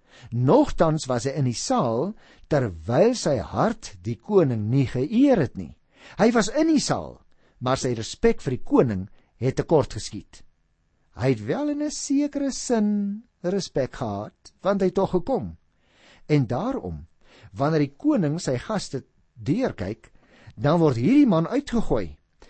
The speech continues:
weg van die aangesig van die koning af. Hy kom in die plek van smart en van wroging.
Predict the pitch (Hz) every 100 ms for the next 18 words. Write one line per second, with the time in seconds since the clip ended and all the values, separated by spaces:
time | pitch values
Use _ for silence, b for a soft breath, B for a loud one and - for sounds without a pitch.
0 | b - 92 117 247 139 - 208 190 175
1 | 190 - 160 - 170 - 240 202 131 92
2 | - - - b b b 131 156 - 233
3 | 196 156 - - - - - _ - 160
4 | 135 - 143 160 127 123 127 127 120 113
5 | 120 - 78